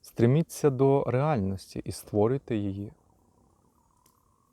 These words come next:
Все в ваших руках, все в твоїх руках. Давно було і давно є. Просто вибери курс і рухайся туди зі своїми руками, ногами,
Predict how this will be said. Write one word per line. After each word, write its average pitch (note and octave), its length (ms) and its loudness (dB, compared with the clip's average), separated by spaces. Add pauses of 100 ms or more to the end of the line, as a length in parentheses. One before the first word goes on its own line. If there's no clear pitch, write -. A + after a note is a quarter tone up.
(640)
Все - 260 4
в B2 80 4
ваших B2 400 -2
руках, B2+ 380 -6 (400)
все - 260 4
в F#2+ 140 -2
твоїх A2 560 -2
руках. - 560 -10
Давно A2+ 400 4
було G#2+ 380 -2
і B2 40 -2
давно G#2+ 420 -2
є. G2+ 360 -2 (920)
Просто - 520 -4 (460)
вибери A#2+ 340 4
курс - 500 -4
і A2+ 120 -2
рухайся A2 520 -8
туди F#2+ 420 -8 (180)
зі G2+ 140 -6
своїми G#2 680 -2 (600)
руками, A2+ 640 0
ногами, A2 640 2